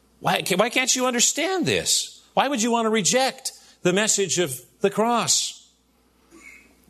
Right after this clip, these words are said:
And Jesus said in John three eighteen, "There's no judgment against anyone who believes in him, but anyone who does not believe in him has already been judged for not believing in God's one and only Son. And the judgment is based on this fact.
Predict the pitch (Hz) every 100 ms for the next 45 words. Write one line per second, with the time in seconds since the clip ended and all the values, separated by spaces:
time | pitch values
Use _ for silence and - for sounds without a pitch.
0 | - 131 131 165 143 127 143 143 147 -
1 | - _ _ _ _ _ - 120 127 143
2 | 139 139 131 131 131 156 180 175 - -
3 | _ _ 156 156 202 135 151 147 147 117
4 | 120 - 127 123 117 113 104 113 151 123
5 | 104 107 110 123 - - _ _ _ _
6 | 120 131 135 135 131 120 104 120 180 151
7 | 127 110 110 123 147 123 135 143 120 165
8 | 135 95 - _ 113 104 95 92 110 135
9 | - - _ _ _ 147 139 165 180 185
10 | 190 127 117 127 131 131 127 135 120 117
11 | 120 - 139 87 64 - _ _ _ _
12 | - - - - 139 127 - 226 226 90
13 | 92 104 117 - 123 117 - 131 131 120
14 | - - 73 - -